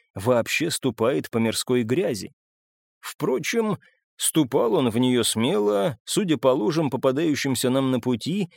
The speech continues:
и моя ирония была благодушной.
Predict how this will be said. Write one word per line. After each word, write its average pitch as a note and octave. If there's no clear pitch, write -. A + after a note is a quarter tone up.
и B2
моя A#2+
ирония D3+
была A#2
благодушной. A#2+